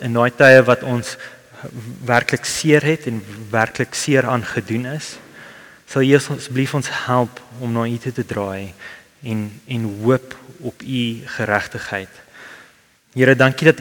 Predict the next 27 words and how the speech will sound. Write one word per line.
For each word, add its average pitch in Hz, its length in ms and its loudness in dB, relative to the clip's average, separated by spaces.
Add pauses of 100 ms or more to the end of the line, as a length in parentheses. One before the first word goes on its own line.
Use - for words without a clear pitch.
U 151 120 -4 (760)
vir 131 180 -2
ons 151 260 2
as - 140 -4
sondaars 143 480 4
gesterf 113 500 0
het, 104 100 -2
ons 139 280 0
wat, 131 160 4 (560)
eh, 101 240 -4
vuil 131 640 4
is, 117 180 0
ons 127 160 -6
wat 139 100 -2
sondig 131 600 0
is. - 300 -10 (1120)
Here, 120 220 2
dankie 127 320 2
dat 131 180 4
U 135 200 -2
daai 117 160 4 (560)
kruisdood, 127 800 4 (500)
eh, 104 220 -14 (180)
vir 127 220 -2 (240)
ons 127 460 -4 (180)
gesterf - 480 -6
het - 300 -18